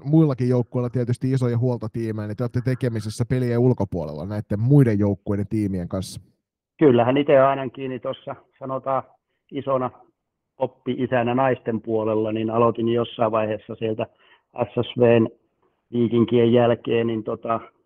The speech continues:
Speaker 2: hyppäsin tonne S P Proon huoltajiin, niin sanotaan, että arvostan S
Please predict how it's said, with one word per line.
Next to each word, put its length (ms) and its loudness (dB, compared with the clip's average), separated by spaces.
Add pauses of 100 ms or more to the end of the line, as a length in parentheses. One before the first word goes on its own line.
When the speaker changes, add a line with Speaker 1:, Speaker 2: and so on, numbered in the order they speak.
(100)
Speaker 2:
hyppäsin 440 -6
tonne 300 -2 (160)
S 120 -14
P 180 0
Proon 360 0
huoltajiin, 580 -6
niin 100 -10
sanotaan, 440 -6
että 260 -6
arvostan 460 -6 (460)
S 40 -16